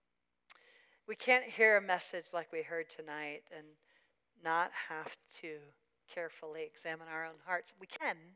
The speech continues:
if we're calloused and hard-hearted. But I hope that you'll take this and examine your hearts. I examined mine all week long, and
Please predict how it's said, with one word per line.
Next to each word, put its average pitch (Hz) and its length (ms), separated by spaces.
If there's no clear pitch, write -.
if 196 200
we're 175 80
calloused 170 560
and 170 140
hard-hearted. 160 640
But 175 120
I 180 120
hope 208 520
that - 120
you'll 196 100
take - 360
this 160 340
and 170 120
examine 160 580
your 170 140
hearts. 165 500
I 160 160
examined 170 540
mine 160 280
all 156 200
week 156 240
long, 160 380
and 147 140